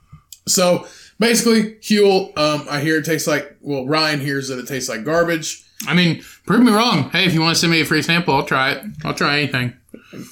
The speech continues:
Speaker 1: I'll try anything once. So you can basically, like, oh, so Ryan, if you only drink Huel every day,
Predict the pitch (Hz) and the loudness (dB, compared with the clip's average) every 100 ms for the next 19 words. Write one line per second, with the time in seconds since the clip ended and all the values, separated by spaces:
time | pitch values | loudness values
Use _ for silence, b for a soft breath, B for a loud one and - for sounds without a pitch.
0 | - 156 190 214 214 214 220 214 220 220 | -6 0 2 2 4 4 4 4 6 6
1 | 220 226 226 - - - b b b b | 6 6 2 0 -4 -10 b b b b
2 | b - 156 151 156 180 180 147 143 156 | b -6 0 0 2 2 2 -2 0 2
3 | 214 254 196 175 170 185 180 180 185 185 | 2 2 2 2 4 2 2 0 2 4
4 | 220 214 208 208 170 214 208 202 202 196 | 4 4 4 4 4 4 6 4 4 2
5 | 156 190 185 - 185 208 185 160 151 139 | 2 0 0 0 2 2 2 2 2 2
6 | 147 160 165 | 2 0 -4